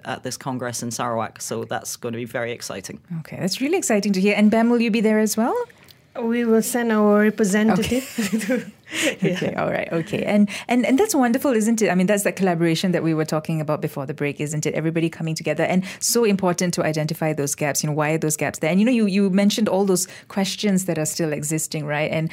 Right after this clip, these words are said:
Speaker 2: hopefully you can find ways to find answers to that and then, you know, lead that maybe to policy change and to more law enforcement and things like that, right? Would that be some of the
Speaker 1: No, absolutely. Um, it, yes, I mean, the, I very much believe that we have to, if we're going to do conservation, it has to be based on sound science,
Speaker 2: Mm.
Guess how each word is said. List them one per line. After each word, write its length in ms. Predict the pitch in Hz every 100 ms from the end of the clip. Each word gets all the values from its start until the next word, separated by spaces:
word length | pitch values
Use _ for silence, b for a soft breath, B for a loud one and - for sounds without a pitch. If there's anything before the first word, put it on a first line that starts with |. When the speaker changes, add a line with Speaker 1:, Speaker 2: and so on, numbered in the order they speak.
| B
Speaker 2:
hopefully 340 | - 196 220 214
you 100 | 180
can 140 | 175
find 260 | 165 165 170
ways 280 | 160 160 -
to 80 |
find 200 | - 160 -
answers 340 | 165 180 175
to 140 | -
that 200 | 160 160
and 200 | 156 156 156
then, 100 | 151
you 100 | 151
know, 80 |
lead 220 | 156 160 156
that 140 | 160
maybe 240 | 160 160
to 100 | 160
policy 400 | 156 147 147 -
change 340 | 156 151 151 151
and 160 | 147 151
to 100 | 160
more 200 | 156 156
law 160 | 156
enforcement 560 | 156 156 - - 156 -
and 140 | -
things 220 | 143 -
like 100 | 147
that, 160 | - -
right? 160 | 175 180
Would 120 | 175
that 120 | 180
be 60 | 180
some 220 | 185 175
of 140 | 170
the 220 | 170 156 170
Speaker 1:
No, 200 | 208 190
absolutely. 720 | 180 175 170 170 147 139 139
Um, 460 | 160 165 160 160 151 B B -
it, 560 | 185 - - - 87 _ _ -
yes, 340 | 147 131 -
I 40 |
mean, 320 | 170 165 160 135 B -
the, 440 | - 175 175 - - _ _ -
I 120 | 170
very 240 | 170 202
much 200 | 196 170
believe 340 | - 156 151 143
that 200 | 147 -
we 140 | 165
have 400 | 160 - 175 -
to, 200 | - 151
if 140 | 160 170
we're 80 |
going 320 | 151 196 190 202
to 100 | -
do 120 | 175
conservation, 640 | 165 156 - 143 135 139
it 80 | 143
has 240 | 165 170
to 60 | -
be 80 | 156
based 300 | 143 139 -
on 140 | 131
sound 320 | 123 156 160
science, 640 | - 135 - 110 110 -
Speaker 2:
Mm. 80 | 170